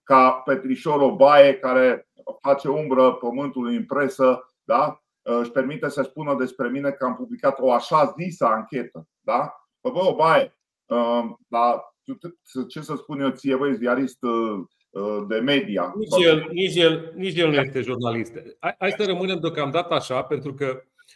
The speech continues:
Speaker 1: Eu nu-i să vorbim
Speaker 2: voi
Speaker 1: despre munca mea.
Speaker 2: Vreau să revenim la subiectul relaționării cu C N A-ul și o să facem din partea clubului de presă o cerere ca atunci când sunt controverse legate de anchete jurnalistice,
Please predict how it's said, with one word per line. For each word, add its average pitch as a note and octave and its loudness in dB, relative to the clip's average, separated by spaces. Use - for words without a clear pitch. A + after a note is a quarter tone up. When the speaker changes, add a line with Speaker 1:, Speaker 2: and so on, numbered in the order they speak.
Speaker 1:
Eu - -12
nu-i - -6
să B2 0
vorbim C3+ -4
Speaker 2:
voi C3+ 4
Speaker 1:
despre - -12
munca C#3 0
mea. - -4
Speaker 2:
Vreau C#3 2
să E3+ 2
revenim E3+ 2
la E3 2
subiectul D#3 -6
relaționării D#3+ -6
cu D3 -12
C B2+ -14
N D#3+ -8
A-ul A#2+ -6
și D3+ -14
o E3 -8
să D#3 -12
facem A3+ -10
din E3+ -6
partea F#3+ -6
clubului F3 -4
de B2+ -4
presă D#3 -6
o D#3+ -4
cerere B2 -6
ca C3+ -4
atunci G#3 -2
când E3+ -2
sunt F#3+ -2
controverse D#3+ -4
legate D3+ -4
de C#3 -6
anchete D3+ -6
jurnalistice, B2+ -8